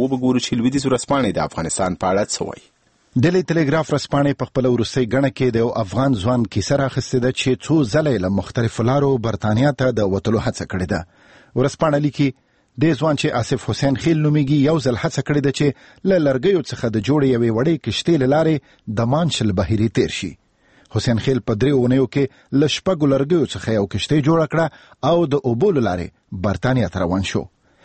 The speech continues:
Speaker 2: د ورځپاڼې په وینا، نوموړی خوش قسمت و چې د نورو پناه غوښتونکو په څیر په سمندر کې ډوب نه شو او د پولیسو لخوا له نیول کېدو وروسته بیرته هغه ځای ته چې ده ترې حرکت کړی و، واستول شو. ډیلی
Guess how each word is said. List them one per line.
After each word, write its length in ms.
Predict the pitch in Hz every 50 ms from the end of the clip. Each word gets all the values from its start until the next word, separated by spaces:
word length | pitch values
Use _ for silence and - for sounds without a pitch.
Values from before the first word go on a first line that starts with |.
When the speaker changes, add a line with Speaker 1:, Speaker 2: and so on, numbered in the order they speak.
| - - 104
Speaker 2:
د 20 | 123
ورځپاڼې 440 | 131 131 113 - - - 135 131 131 107
په 40 | 117 120
وینا، 240 | 123 123 127 131 139 156 151
نوموړی 340 | 143 139 135 135 143 147 135 -
خوش 140 | - 127 - - -
قسمت 400 | 117 - - 120 143 196 196 156
و 100 | 123 113 -
چې 60 | - 113 107
د 100 | 110 120
نورو 160 | 135 147 135 -
پناه 200 | 127 120 120 117 104
غوښتونکو 420 | 107 - - 180 180 165 - 160 -
په 60 | 156 -
څیر 180 | - 180 175 - - - - - _ -
په 60 | 151 -
سمندر 380 | - 139 139 139 139 139 - 123
کې 180 | - - 120 117
ډوب 140 | 143 135 139 175
نه 60 | 170 -
شو 120 | - - - - _ _ _ _ _ -
او 100 | 113 123 120 110
د 100 | 101 -
پولیسو 260 | 113 113 139 - - 123
لخوا 260 | 117 - - 143 139 131
له 100 | 123 120 117
نیول 180 | 113 113 110 104 -
کېدو 160 | - 110 107 107
وروسته 380 | 104 135 - - - 170 165 - - - _ _ _ - 117 151
بیرته 240 | 208 196 - - 127 -
هغه 200 | - 196 170 165 117 123
ځای 120 | 120 110 101
ته 60 | - 95 -
چې 100 | - 78 - - _ _ _ _ - 110 107
ده 80 | 165
ترې 200 | 160 - 123 117 101 -
حرکت 360 | 101 87 87 - 151 170 - -
کړی 160 | 170 165 160 165
و، 60 | 156 - - _ _ _ - 120
واستول 460 | 117 - - - - 85 85 87 85 -
شو. 100 | - - - - - _ _ _ _ _ _ _ - - - - - - 110
ډیلی 180 | 117 151 143